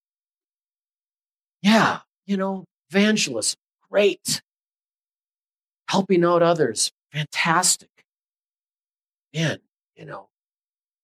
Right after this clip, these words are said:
real-, you know, showing people the heart of the Father, it's really important. Let's get first things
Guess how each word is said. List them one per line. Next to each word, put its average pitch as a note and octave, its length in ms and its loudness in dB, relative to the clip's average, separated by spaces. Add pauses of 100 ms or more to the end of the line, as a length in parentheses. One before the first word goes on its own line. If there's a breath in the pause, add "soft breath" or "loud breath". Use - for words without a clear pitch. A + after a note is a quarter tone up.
(120)
real-, C3 240 -4
you A#2+ 80 -16
know, A#2 40 -12
showing G3+ 540 2
people F3 320 -6
the D3 100 0
heart D#3 220 -2
of D3 80 -8
the C#3 60 -8
Father, F3+ 560 -8
it's - 140 -14 (120)
really C4 280 0
important. A#3 500 -8 (1040)
Let's F#3 220 2
get E3 240 -2
first - 420 -6
things C3 260 -12